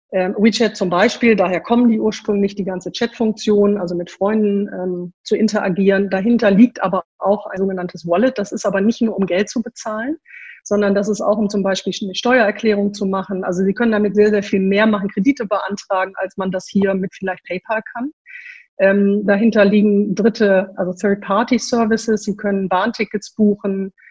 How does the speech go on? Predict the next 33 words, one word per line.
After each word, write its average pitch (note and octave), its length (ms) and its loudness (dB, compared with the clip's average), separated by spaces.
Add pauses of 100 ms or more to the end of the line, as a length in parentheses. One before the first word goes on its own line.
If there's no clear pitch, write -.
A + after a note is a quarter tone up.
(200)
äh, F#3 120 2
Fahrräder G3+ 540 2
ausleihen, F#3+ 360 0
online G#3 380 0
shoppen. G3 640 -2
Dieses F#3 540 -4
Fresh - 320 -4
Hema, G#3+ 460 4
äh, F3+ 200 0
Fresh G3+ 300 -4
Hippo, A#3+ 320 2
was G#3+ 180 -2
wir G#3 80 2
gerade G3 300 0
gesehen F#3+ 420 -2
haben, F#3 240 -2
das F#3 160 -6
geht F#3+ 180 -2
eben F#3 220 -4
auch F3+ 200 -8
über F3 340 -2
WeChat. G#3 400 0
Sie F3+ 100 -12
können G3 220 -8
über F3 180 -4
WeChat F#3+ 320 -6
bestellen F#3 460 -6
und - 480 -12
dann F3 80 -4
wird F#3+ 100 -2
die F3+ 140 -6
Ware F3+ 240 -2
geliefert. G#3+ 480 0